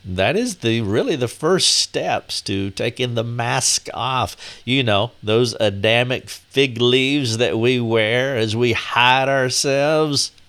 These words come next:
If you want to talk about this, I would love to do that as well. You can become even more vulnerable and more transparent.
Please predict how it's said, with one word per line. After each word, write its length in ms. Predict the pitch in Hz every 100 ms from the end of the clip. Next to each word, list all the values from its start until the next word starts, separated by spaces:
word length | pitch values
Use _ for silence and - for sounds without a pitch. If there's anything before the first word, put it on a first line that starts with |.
| - - _ - _ - _ _
If 140 | 127
you 120 | 135 165
want 160 | 117
to 80 | 104
talk 180 | 113 -
about 320 | 92 85 80
this, 260 | 87 92 95
I 80 |
would 260 | 95 90 90 -
love 340 | 104 92 95
to 40 | 98
do 240 | 90 101
that 220 | 95 98
as 180 | 101 90
well. 480 | 98 107 113 101 95 - - _ _ _
You 120 | - 98
can 160 | 104
become 380 | 92 87 101 98
even 260 | 104 104 98
more 260 | 107 120
vulnerable 680 | 101 98 104 101 95 101 98
and 160 | 95 98
more 220 | 110 110
transparent. 880 | - 95 98 98 - 110 117 113